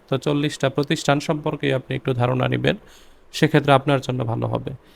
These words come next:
এমন হইলো যে এমন একটা প্রতিষ্ঠান চাকরি হইলো, এখানে স্টুডেন্ট নাই বা হচ্ছে এটার পরিবেশ ভালো না, সেক্ষেত্রে আপনার ওইখানে চাকরি করতে মন চাবে না। সেক্ষেত্রে আপনি খেয়াল করবেন যে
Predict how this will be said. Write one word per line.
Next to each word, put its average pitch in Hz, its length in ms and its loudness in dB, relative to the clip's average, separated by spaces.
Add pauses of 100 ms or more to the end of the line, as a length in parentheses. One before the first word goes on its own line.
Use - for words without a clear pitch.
(160)
এমন 156 260 6
হইলো 156 420 2
যে 127 100 0
এমন 135 220 4
একটা 143 200 4
প্রতিষ্ঠান 147 420 2
চাকরি 147 360 2
হইলো, 165 180 2
এখানে 135 220 0
স্টুডেন্ট 143 440 0
নাই 127 240 0 (560)
বা 131 160 4
হচ্ছে 131 320 2
এটার 127 240 4
পরিবেশ 135 440 4
ভালো 120 220 4
না, 120 140 -2
সেক্ষেত্রে 180 380 0
আপনার 170 200 4
ওইখানে 165 260 4
চাকরি 190 300 2
করতে 190 240 -2
মন 156 160 2
চাবে 127 280 0
না। - 120 -6 (520)
সেক্ষেত্রে 180 400 0
আপনি 190 180 2
খেয়াল 165 260 4
করবেন 190 600 0
যে 131 340 2